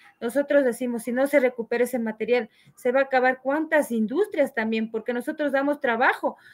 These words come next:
a muchas, eh, personas de la industria para que lleven esos sustentos también a su familia. Entonces, todos esos argumentos,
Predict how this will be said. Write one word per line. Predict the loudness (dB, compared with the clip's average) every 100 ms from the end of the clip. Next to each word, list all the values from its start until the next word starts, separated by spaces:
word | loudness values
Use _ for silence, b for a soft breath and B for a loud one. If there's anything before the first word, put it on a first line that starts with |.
| b -4
a | -2
muchas, | -2 0 0 0 -2
eh, | -2 -2 -4 -2 0 0 -2 -2
personas | -4 -2 0 0 0 -2 b b b
de | -2 2
la | 2
industria | 2 0 -2 -2 -2 -2
para | -2 -4 -4
que | -4 -4 -2
lleven | -2 0 0
esos | 0 -4
sustentos | -4 -4 -4 -4 -6 -4
también | -4 -2 -2
a | -4
su | -6
familia. | -6 -2 0 0 -4 b b b _
Entonces, | -8 -6 -4
todos | 0 2
esos | 2 2
argumentos, | 2 0 0 0 -2 -2 -2